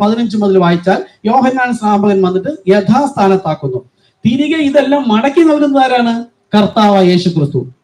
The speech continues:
ഇന്നും വില്യംമാരും ബ്രൺഹാം അല്ല മടക്കി തന്നത്, അദ്ദേഹത്തിലൂടെ ദൈവം സംസാരിച്ചു. അതാണ് നമ്മൾ പറയുന്നത്, "Thus saith the Lord",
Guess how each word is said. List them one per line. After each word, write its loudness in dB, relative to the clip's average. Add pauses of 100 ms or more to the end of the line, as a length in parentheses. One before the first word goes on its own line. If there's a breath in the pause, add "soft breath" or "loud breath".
(180)
ഇന്നും -2
വില്യംമാരും 2
ബ്രൺഹാം 2
അല്ല 2
മടക്കി 0
തന്നത്, -2 (500)
അദ്ദേഹത്തിലൂടെ 0
ദൈവം 4
സംസാരിച്ചു. -2
അതാണ് 0
നമ്മൾ 0
പറയുന്നത്, -6
"Thus 0
saith 0
the 0
Lord", 0